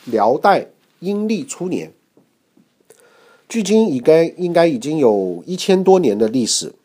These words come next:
那时光倒回到二零一一年的十一月，一年一度的中国移动开发者大会上，龙泉寺的贤信法师的一生深衣和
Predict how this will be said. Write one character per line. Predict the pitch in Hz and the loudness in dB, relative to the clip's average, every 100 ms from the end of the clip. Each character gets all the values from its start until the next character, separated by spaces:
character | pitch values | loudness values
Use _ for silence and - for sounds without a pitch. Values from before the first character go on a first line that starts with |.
| _ | _
那 | 135 | -6
时 | 143 - | -4 0
光 | 160 202 202 | 4 2 2
倒 | 202 165 | 0 0
回 | 143 | 0
到 | 147 147 | 0 -2
二 | - 165 | -2 -4
零 | 147 | -4
一 | 165 170 | -6 -8
一 | 175 | -2
年 | 127 120 | 0 0
的 | 123 | -2
十 | - 117 | -4 -8
一 | |
月， | 156 180 - - | -2 0 0 -2
一 | 190 | -8
年 | 208 180 190 | 0 0 0
一 | 196 | -4
度 | 208 | -2
的 | 170 131 | 2 2
中 | 120 180 | 2 0
国 | 165 131 | 4 2
移 | 127 | 2
动 | 135 143 | -2 -2
开 | 147 151 | 0 2
发 | 156 | 2
者 | 151 113 | 2 0
大 | 113 131 | 0 0
会 | 135 120 | 0 0
上， | 127 101 - - _ - | 0 -4 -10 -20 _ 0
龙 | 135 220 | 0 2
泉 | 180 170 | 4 4
寺 | 190 214 | 2 -2
的 | 156 110 - | 0 0 -2
贤 | - 127 117 165 | -4 0 0 0
信 | 240 190 | -2 -2
法 | 139 98 | -2 -6
师 | 92 123 | -8 -4
的 | 127 104 | -2 -2
一 | 156 | -8
生 | - 156 165 - _ _ _ _ _ - | 2 2 2 -10 _ _ _ _ _ -16
深 | - - 226 233 | -2 2 2 0
衣 | 226 226 220 _ _ | -6 -8 -10 _ _
和 | _ - 131 147 | _ -2 0 0